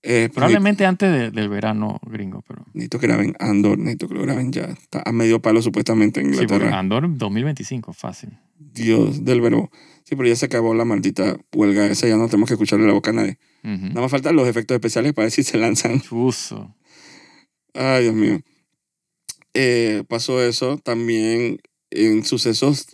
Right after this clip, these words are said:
Speaker 1: para mí todavía más importantes,
Speaker 2: Ujú.
Speaker 1: eh, anunciaron la película de Zelda.
Speaker 2: Oh, sí.
Speaker 1: Eh, o amenazaron con hacerla, no sé cómo
Speaker 2: Yo creo,
Speaker 1: verlo.
Speaker 2: yo creo que suena más como, como,
Speaker 1: Una amenaza.
Speaker 2: como amenaza que otra cosa.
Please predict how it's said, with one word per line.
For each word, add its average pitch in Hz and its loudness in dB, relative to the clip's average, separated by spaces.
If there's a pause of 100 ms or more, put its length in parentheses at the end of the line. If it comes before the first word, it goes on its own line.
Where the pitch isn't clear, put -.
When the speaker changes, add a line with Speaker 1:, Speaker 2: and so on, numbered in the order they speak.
Speaker 1:
para 113 2
mí 113 2
todavía 110 -2 (640)
más 117 -2
importantes, 123 0
Speaker 2:
Ujú. 104 -2 (320)
Speaker 1:
eh, 107 0
anunciaron 110 2
la 107 2
película 107 0
de 101 0
Zelda. 110 0 (480)
Speaker 2:
Oh, 104 0
sí. 73 -12 (800)
Speaker 1:
Eh, 107 0
o 127 -2
amenazaron 123 2
con 135 -2
hacerla, 139 0
no 131 -2
sé 143 -2
cómo 151 0
Speaker 2:
Yo 143 4
creo, 139 2
Speaker 1:
verlo. 123 2
Speaker 2:
yo 135 0
creo 156 -2
que - -18
suena 156 0
más 151 0
como, 135 0
como, 117 -2
Speaker 1:
Una 143 4
amenaza. 139 2
Speaker 2:
como 120 4
amenaza 120 2
que 110 -2
otra 107 -2
cosa. 110 -4